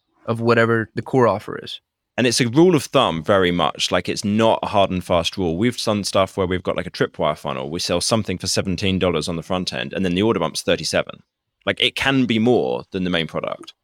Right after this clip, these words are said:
Speaker 2: But
Speaker 1: What
Speaker 2: it
Speaker 1: about high
Speaker 2: needs to
Speaker 1: ticket?
Speaker 2: be
Speaker 1: I've got a two thousand dollar course. What would your order bump
Speaker 2: Yeah,
Speaker 1: be,
Speaker 2: then I'd
Speaker 1: potentially?
Speaker 2: say something about a third of the price. Then you're looking at, like, an extra five hundred bucks or six hundred, seven hundred bucks, something along those kind of lines.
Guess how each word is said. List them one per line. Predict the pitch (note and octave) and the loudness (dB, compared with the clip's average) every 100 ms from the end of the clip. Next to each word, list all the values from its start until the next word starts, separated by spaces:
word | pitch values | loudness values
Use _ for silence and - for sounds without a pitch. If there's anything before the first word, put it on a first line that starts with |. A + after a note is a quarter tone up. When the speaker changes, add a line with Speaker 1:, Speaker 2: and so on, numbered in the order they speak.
| _ _ - | _ _ 0
Speaker 2:
But | |
Speaker 1:
What | F3+ | 2
Speaker 2:
it | |
Speaker 1:
about | F3 B2 | 2 2
high | C3 | 0
Speaker 2:
needs | - | 0
to | C#3+ | -2
Speaker 1:
ticket? | - G3+ | 0 0
Speaker 2:
be | F#2+ | 0
Speaker 1:
I've | B2 | 2
got | B2+ | 0
a | |
two | - D3+ | 0 0
thousand | C#3+ A#2+ A#2+ | 2 2 2
dollar | G#2+ | 0
course. | - G#2 F2 - | 0 -4 -4 -2
What | A2 | -2
would | A2 | 0
your | A2 | -2
order | A2 | -2
bump | G2+ F2 | -2 0
Speaker 2:
Yeah, | D#2+ F#2 | 0 0
Speaker 1:
be, | F2+ | -2
Speaker 2:
then | A2+ A2+ | 0 2
I'd | G#2 | 0
Speaker 1:
potentially? | G2 - F#2 | 0 0 0
Speaker 2:
say | |
something | F2 F2+ F2+ | 0 -4 -4
about | E2+ D#2 C2 | -2 -2 -2
a | |
third | - E2 | 0 -2
of | C#2+ | -2
the | |
price. | - C#2 - | -4 -2 -2
Then | F#2+ | -2
you're | E2+ | -2
looking | - C#2+ | -4 -2
at, | C#2+ | -2
like, | C#2 | -2
an | - | -2
extra | D#2 - - | -4 -4 -6
five | E2 D2 | -2 -2
hundred | D#2 C#2+ D2+ | -2 -10 -2
bucks | C#2 - - - | 0 0 -6 -6
or | B1 - | -6 -6
six | - - | -8 -10
hundred, | C2+ C2+ C#2 | -10 -8 -6
seven | C#2 B1+ | -6 -6
hundred | C#2 - | -8 -8
bucks, | - - | -6 -2
something | F#2 E2+ | -2 -2
along | D#2+ D2 | -2 0
those | C#2+ | 0
kind | - C2 | -2 -4
of | C2 | -2
lines. | A#1 G1+ - | -4 -4 -10